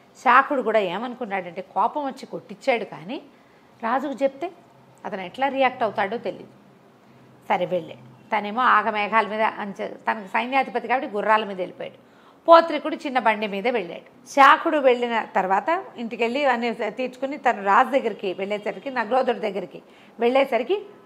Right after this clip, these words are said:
పౌత్రికుడు కూడా వచ్చేసాడు. జరిగిందంతా చెప్పాడు. "మీ అమ్మా నాన్న రానన్నారు, వాళ్ళ అమ్మా నాన్నని అడుగుతాను." వాళ్ళ ఇంటికి వెళ్తే శాకుడు, "నాకు కొవ్వు ఎందుకు ఇచ్చావు కాదు" అని నన్ను కొట్టాడు, కొట్టించాడు సైనికులతోటి.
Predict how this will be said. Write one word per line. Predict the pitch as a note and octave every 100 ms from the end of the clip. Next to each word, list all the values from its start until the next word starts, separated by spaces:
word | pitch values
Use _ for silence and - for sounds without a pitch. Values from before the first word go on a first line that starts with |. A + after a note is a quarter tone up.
| E4+
పౌత్రికుడు | E4+ E4 C#4+ A3+
కూడా | F#3+ A3+
వచ్చేసాడు. | A#3+ F3 D#3 - - - _ _ _ _ _ _ _ _ _ _ _ - F3+
జరిగిందంతా | A3 A3 G#3+ F#3+ E3+ D#3+ A3
చెప్పాడు. | G3+ - - - - - - _ _ _
"మీ | G3+
అమ్మా | F3+ F#3 F#3+
నాన్న | F3+ F#3 G#3+
రానన్నారు, | F3+ E3 E3+ D#3+ D3 - - - - -
వాళ్ళ | G#3 B3
అమ్మా | A#3+ A#3 A3
నాన్నని | G3+ F#3+ F#3
అడుగుతాను." | F3+ G3 G3 F3+
వాళ్ళ | F3 F3
ఇంటికి | E3+ F3
వెళ్తే | F3+ B3+ C4+
శాకుడు, | - G3 A3 A3 D#3+ - - _ _ G3+
"నాకు | G#3 A3 G#3+
కొవ్వు | G#3+ G#3+ C#4
ఎందుకు | B3+ A3+
ఇచ్చావు | B3 - A#3 G3+
కాదు" | G#3+ G3+ G3+
అని | G3
నన్ను | A3 G3 E3
కొట్టాడు, | E3+ - - - _ _ _ -
కొట్టించాడు | G3 - - G#3+ G3+ G4+ - _ -
సైనికులతోటి. | F3+ F3+ F3 E3+ D#3+ D#3+